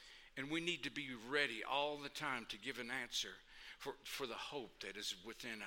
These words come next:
us. Isn't that right? We need to be that way. And so Matthew twenty-six and forty-one, it says, "Watch and pray, lest you enter into temptation. The Lord indeed is willing, but the flesh is weak." We need to keep our lamp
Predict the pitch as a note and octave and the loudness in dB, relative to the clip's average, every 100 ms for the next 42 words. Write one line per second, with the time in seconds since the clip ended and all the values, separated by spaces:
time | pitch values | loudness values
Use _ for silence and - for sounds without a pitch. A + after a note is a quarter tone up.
0 | F2 F#2 - - - - C#3 E3 D3+ D#3 | -4 0 0 0 -4 -6 -2 0 0 0
1 | D#3+ E3 - - - - - - D#3 F3+ | 0 -4 -14 -20 -20 -18 -18 -2 2 2
2 | D#3 B2+ E3 D3+ B2+ A#2 A#2+ A#2 G#2 - | 2 0 2 4 2 0 -2 -2 -4 -14
3 | - - - D3+ C#3+ - F3+ C#3+ A#2+ B2+ | -12 -12 0 2 6 6 6 4 -2 2
4 | F3 G3 G3 - - E3+ C#3+ - C#3+ B2 | 2 2 -2 -2 0 2 2 2 2 0
5 | - C#3+ B2+ A#2+ B2 G#2+ - A#2+ A2 G#2+ | 0 0 0 0 -2 0 -2 0 -4 -2
6 | D#3 C#3+ - A#2 - C#3 B2+ G2 F#2+ A2+ | 0 2 2 0 -2 0 0 -2 -4 -2
7 | - B2 B2 B2 B2 G#2 - A#2+ - A#2 | -2 -2 -4 -2 -2 -4 -6 -6 -4 -4
8 | - C3 B2 G#2+ G#2+ G2 - - - - | -4 -2 -2 0 -4 -4 -10 -8 -8 2
9 | C3+ C#3+ E3+ F#3+ F3+ D#3+ F3 C#3 A#2 C3 | 4 6 4 2 2 2 2 2 0 2
10 | F3+ D#3 A#2+ A2 B2 C#3 - - C#3 C#3+ | 2 2 -2 -4 -4 -4 -6 -6 -4 -2
11 | C#3 - A#2 A2+ A2+ A#2+ F2+ - - - | 2 2 0 -4 -2 -2 -2 -8 -8 -8
12 | - - - - - - C3 D3+ C#3 A#2 | -18 -20 -20 -18 -18 -2 2 4 2 0
13 | - D3+ D3+ D3+ - A2+ A#2+ A#2 A#2+ - | 0 4 2 2 0 4 6 4 0 -10
14 | - - - B2+ A#2 G2+ G2+ | -20 -18 -4 0 2 0 -6